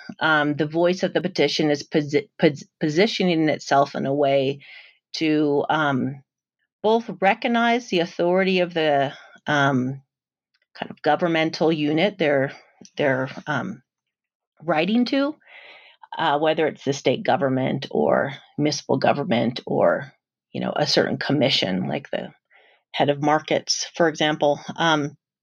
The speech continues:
but at the same time, they're using the petition as a platform to kind of speak to their rights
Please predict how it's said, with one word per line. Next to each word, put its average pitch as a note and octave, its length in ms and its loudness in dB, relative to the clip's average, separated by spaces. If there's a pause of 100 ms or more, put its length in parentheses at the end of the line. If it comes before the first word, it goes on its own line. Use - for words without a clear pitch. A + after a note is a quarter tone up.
(1400)
but A3 100 2
at A3 100 -2
the A#3+ 100 2
same C4+ 260 0
time, D4 260 0
they're A3 120 2
using G3 400 0
the G3 80 2
petition F#3 420 0
as E3+ 160 0
a D#3 40 4
platform D3 1000 -2
to D3+ 140 0
kind D#3+ 260 0
of D3 160 0
speak - 500 0
to D3 120 -4
their C#3 520 0 (580)
rights D#3 600 0